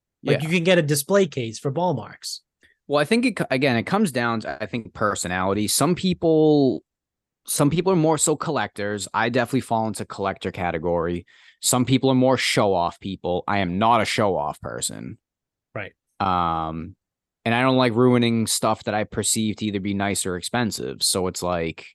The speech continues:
Speaker 2: um, that's just not me.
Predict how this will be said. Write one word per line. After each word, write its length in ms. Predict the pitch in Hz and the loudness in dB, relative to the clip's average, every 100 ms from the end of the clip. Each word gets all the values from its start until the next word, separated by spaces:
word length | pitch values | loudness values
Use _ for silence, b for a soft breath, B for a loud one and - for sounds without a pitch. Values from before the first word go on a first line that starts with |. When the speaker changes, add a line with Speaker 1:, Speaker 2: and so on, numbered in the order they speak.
| _ _ _ _ _ _ _ _ _ _ _ _ _ _ | _ _ _ _ _ _ _ _ _ _ _ _ _ _
Speaker 2:
um, 720 | 101 92 85 80 73 73 76 92 _ _ _ _ _ _ _ _ _ _ _ _ _ _ _ _ _ _ _ _ _ _ _ | -2 0 0 -2 -4 -6 -10 -14 _ _ _ _ _ _ _ _ _ _ _ _ _ _ _ _ _ _ _ _ _ _ _
that's 280 | 123 120 113 | -4 -2 0
just 180 | 117 98 | 0 0
not 220 | 98 78 | 0 2
me. 420 | 107 120 - - | 2 0 -2 -12